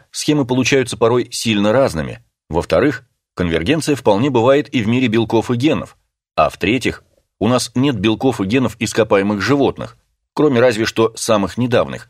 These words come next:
плейстоценовых, да и то в виде редкостного исключения. Но ученые не сдаются. Наработок и подходов в разных областях уже столько, что общая схема вполне вырисовывается.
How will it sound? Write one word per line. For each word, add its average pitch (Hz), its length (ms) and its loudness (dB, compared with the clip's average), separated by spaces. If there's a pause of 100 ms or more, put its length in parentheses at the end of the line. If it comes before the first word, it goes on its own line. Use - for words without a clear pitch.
(160)
плейстоценовых, 107 800 -2 (320)
да 82 140 -2
и 90 40 0
то 131 100 -2
в 120 60 2
виде 90 260 -2
редкостного 90 480 -2
исключения. 80 640 -6 (720)
Но 117 260 2
ученые 143 380 0
не 139 100 0
сдаются. 110 640 -2 (400)
Наработок 104 520 0
и 101 120 -6
подходов 98 500 0
в 85 120 -6
разных 92 360 0
областях 90 460 0
уже 87 160 -2
столько, 120 340 0
что - 200 -2
общая 107 380 -2
схема 117 300 -2
вполне 98 380 0
вырисовывается. 82 960 -4